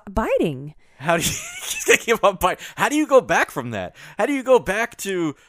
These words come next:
Speaker 2: to seitan and garbage food? <laughs>
Speaker 1: Tempeh.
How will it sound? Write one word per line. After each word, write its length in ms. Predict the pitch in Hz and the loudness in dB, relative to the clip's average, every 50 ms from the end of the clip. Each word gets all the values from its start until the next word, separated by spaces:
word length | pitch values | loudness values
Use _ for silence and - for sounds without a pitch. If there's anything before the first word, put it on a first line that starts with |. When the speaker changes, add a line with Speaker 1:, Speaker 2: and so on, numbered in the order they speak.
| _ _ - | _ _ -6
Speaker 2:
to 100 | - 165 | -4 -2
seitan 1000 | - - - - - 196 214 220 - 180 156 135 131 123 117 113 117 120 120 - | -2 -2 -2 0 0 0 -2 -2 -2 0 2 2 4 2 2 0 -2 -6 -8 -8
and 420 | - 127 123 117 110 107 104 104 _ _ - _ _ - - _ - 131 123 - _ _ _ - 139 123 - | -6 -6 -4 -4 -4 -6 -8 -12 _ _ -20 _ _ -20 -20 _ -20 -20 -20 -20 _ _ _ -20 -20 -18 -6
garbage 480 | - 143 151 190 240 190 147 135 - - | -2 2 4 4 4 4 2 -2 -2 -2
food? 320 | - - - 698 659 - 855 880 | -4 -4 -4 2 0 0 0 0
<laughs> 40 | 855 880 - - - - - - - - | -10 -12 -10 -10 -10 -10 -10 -12 -12 -4
Speaker 1:
Tempeh. 840 | - - 359 480 - - - - 202 202 180 165 151 143 139 139 147 | 0 2 2 2 2 0 -2 2 2 2 4 2 0 -2 -4 -6 -8